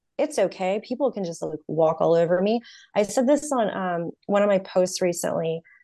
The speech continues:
Would you leave every single door? Like, if you lived in a man-, and not even a mansion, your home,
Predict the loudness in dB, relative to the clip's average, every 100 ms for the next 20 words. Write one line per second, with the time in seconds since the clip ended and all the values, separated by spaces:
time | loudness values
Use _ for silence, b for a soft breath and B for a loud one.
0 | b _ 2 4 4 4 4 6 6 2
1 | 0 0 2 0 -2 -4 -2 -2 -2 -2
2 | 0 0 2 2 0 -4 -8 -8 -4 0
3 | 4 4 4 0 -8 -4 0 0 0 -2
4 | 0 2 0 0 -2 -4 -6 -6 -4 -4
5 | -4 -4 -4